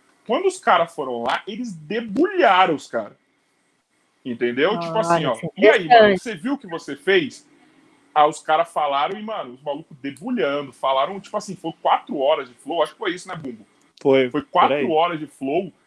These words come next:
Speaker 3: Foi um
Speaker 1: deles
Speaker 3: dos mais longos.
Speaker 1: debulhando os caras, debulhando,
Speaker 2: Pô,
Speaker 1: debulhando,
Speaker 2: legal!
Speaker 1: debulhando, falando um monte, tá ligado? Dos caras. Só que, assim, deu a oportunidade de falar, tipo assim,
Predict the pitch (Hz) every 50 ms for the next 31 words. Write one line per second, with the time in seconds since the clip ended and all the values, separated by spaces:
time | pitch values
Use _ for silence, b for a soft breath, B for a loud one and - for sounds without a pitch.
0 | _ _ - 131 123 131 135 - 156 123 131 139 151 170 175 190 175 156 156 202
1 | 277 302 339 339 254 226 247 277 311 349 - - - 330 285 - - 185 127 -
2 | _ _ - 170 175 160 139 165 254 294 320 330 294 254 240 214 147 - 240 190
3 | 170 180 - 294 311 311 302 285 294 311 320 294 254 208 - 151 - 262 240 202
4 | 175 170 185 208 233 - 233 214 196 202 220 254 262 247 214 190 180 185 208 247
5 | 254 - - 285 277 - _ _ _ _ _ - 147 139 139 135 139 165 175 175
6 | 165 165 202 - - - 160 139 139 143 156 190 240 285 - _ _ _ _ -
7 | 233 247 240 311 277 - 240 185 135 120 _ _ _ _ _ _ _ _ _ 139
8 | 135 131 131 196 269 311 311 285 285 - 240 196 185 - 202 175 170 143 123 139
9 | 165 202 226 226 226 - 240 208 - - 160 - _ _ _ _ _ _ _ _
10 | _ _ _ _ _ _ _ _ 156 - 185 160 - 127 120 117